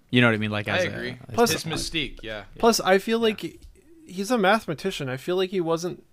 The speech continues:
Speaker 3: his life wasn't that interesting before they brought
Speaker 2: Yeah, 'cause
Speaker 3: him
Speaker 2: we
Speaker 3: in
Speaker 2: learn, we
Speaker 3: for
Speaker 2: learn, we learn about his personal life in the second one, and it's not that interesting.
Speaker 3: Yeah,
Speaker 1: Mm-hmm.
Speaker 3: no, in the book, he's a ma-, he's a mathematician, and he dies in the book. So <laughs> I mean,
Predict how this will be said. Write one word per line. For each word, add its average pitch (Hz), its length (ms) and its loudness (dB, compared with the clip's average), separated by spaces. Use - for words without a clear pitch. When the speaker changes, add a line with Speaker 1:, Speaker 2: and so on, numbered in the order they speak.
Speaker 3:
his 156 200 -12
life 151 260 -2
wasn't 151 240 -6
that 143 160 -2
interesting 139 640 -8
before 131 580 -10
they 131 140 -6
brought 127 260 -4
Speaker 2:
Yeah, - 60 -4
'cause 135 120 -6
Speaker 3:
him 127 60 -4
Speaker 2:
we 165 80 -2
Speaker 3:
in - 60 -2
Speaker 2:
learn, 165 200 0
we 170 120 -2
Speaker 3:
for 170 60 0
Speaker 2:
learn, 123 520 0
we 170 140 -2
learn 170 260 2
about 143 240 0
his 123 140 -10
personal 123 400 -8
life 117 260 -8
in 110 80 -12
the 110 80 -12
second 127 340 -10
one, 95 160 -12
and 95 80 -14
it's 92 160 -16
not 101 180 -14
that 92 120 -12
interesting. 98 460 -12
Speaker 3:
Yeah, 190 240 6
Speaker 1:
Mm-hmm. 139 100 -6
Speaker 3:
no, 156 200 2
in 135 160 -2
the 139 80 -2
book, 175 280 0
he's 127 140 -12
a 131 60 -4
ma-, 135 180 -8
he's 147 260 -10
a - 20 -10
mathematician, 147 680 -8
and 214 120 0
he 247 80 0
dies 254 380 8
in 151 100 -2
the 135 80 -4
book. - 280 -14
So 156 220 -4
<laughs> - 180 -12
I - 20 -12
mean, 180 160 -10